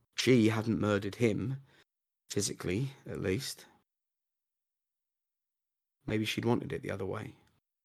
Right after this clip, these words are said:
Maybe she thought he'd kill himself,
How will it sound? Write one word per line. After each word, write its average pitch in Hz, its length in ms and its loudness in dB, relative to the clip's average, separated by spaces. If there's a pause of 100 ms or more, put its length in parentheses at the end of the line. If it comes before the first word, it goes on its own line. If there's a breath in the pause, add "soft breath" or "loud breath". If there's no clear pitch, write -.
(640)
Maybe 123 480 4
she - 260 0
thought - 440 -6
he'd 101 200 -2
kill 95 220 2
himself, - 800 -2